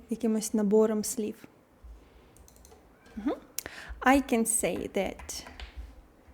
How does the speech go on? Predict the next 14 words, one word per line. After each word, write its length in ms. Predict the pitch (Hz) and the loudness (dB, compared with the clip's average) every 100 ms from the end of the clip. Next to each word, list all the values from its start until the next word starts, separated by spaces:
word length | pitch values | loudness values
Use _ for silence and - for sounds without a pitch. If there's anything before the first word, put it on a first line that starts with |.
| - - - - - | -16 -14 -14 -16 -10
Uh, 200 | 214 208 196 | -6 -4 2
there 240 | 220 208 | 6 6
is 340 | 196 196 - - | 4 0 -6 -2
a 60 | 202 | 0
man, 760 | 190 226 320 349 339 339 339 - - | 4 4 6 6 4 4 0 -4 0
maybe 760 | 214 214 214 196 196 190 196 - - - - - - - | 4 4 2 0 0 -2 -4 -8 -14 -16 -16 -16 -10 0
people. 920 | 277 277 277 277 277 277 277 269 269 - - - - - - - - | 0 2 2 2 2 2 2 0 -4 -10 -20 -20 -20 -20 -20 -12 -6
I 220 | 196 196 | -4 -4
can 140 | 202 196 | -6 -6
say 200 | - 196 | -2 0
light, 680 | 196 214 240 254 254 - - - - - - - | 2 4 4 4 0 -6 -8 -14 -20 -20 -20 -18
světlo, 1080 | - - - 220 214 - - 226 233 254 254 254 | -8 -6 -2 -2 -2 -4 -2 4 6 8 6 2
světlý, 720 | - - 220 - 220 220 240 - - - - - 226 | -4 -4 -6 -4 -4 -4 -6 -10 -14 -16 -20 -10 -2
dark, 800 | 214 208 214 233 233 - - | 0 2 4 4 2 -6 -12